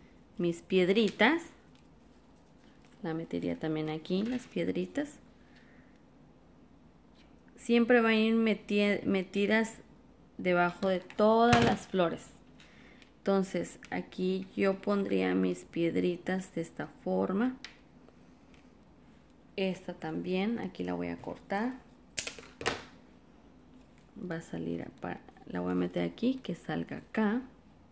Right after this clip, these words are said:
Y esta también. La voy a meter aquí,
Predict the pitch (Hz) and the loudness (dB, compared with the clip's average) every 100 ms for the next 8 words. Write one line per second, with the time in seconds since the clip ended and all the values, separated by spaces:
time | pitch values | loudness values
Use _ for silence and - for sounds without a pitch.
0 | - - - - - - - - - - | -20 -20 -20 -20 -20 -20 -20 -20 -20 -20
1 | - 214 190 190 185 180 - - 160 170 | -18 -12 -8 -6 -6 -8 -14 -10 -6 -4
2 | 185 220 233 - - - - - - - | -2 -2 0 0 -2 -14 -14 -14 -16 -20
3 | - - - - - - - - - - | -20 -20 -20 -20 -20 -20 -20 -20 -20 -20
4 | - - - - - - 165 160 160 160 | -20 -20 -20 -20 -20 -16 -12 -8 -6 -8
5 | - 165 165 160 - 180 180 262 277 | -8 -8 -8 -12 -8 -4 -2 -2 -6